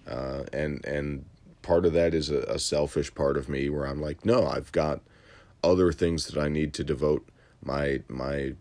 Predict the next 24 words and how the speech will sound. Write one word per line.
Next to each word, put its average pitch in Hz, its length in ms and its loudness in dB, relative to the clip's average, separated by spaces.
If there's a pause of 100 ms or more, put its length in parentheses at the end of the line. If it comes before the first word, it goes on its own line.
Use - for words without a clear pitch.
(160)
mental 69 720 -4 (400)
energy 71 580 -2
and 65 160 -4
my 65 160 -6
time 73 440 -4
to 65 400 -6 (500)
that, 64 240 -2 (340)
uh, 60 800 -6
fulfill 85 400 6
me 87 140 4
in 69 100 -4
certain 69 380 -4
ways." 64 340 -4 (420)
Um, 65 580 -2 (1300)
and 107 200 2
I, 104 80 2 (100)
and 104 160 0
I, 104 160 2 (160)
I 90 140 0
don't 113 260 2
think - 680 -4 (400)
that 87 180 4
I'm, 90 320 0
I'm 87 400 -2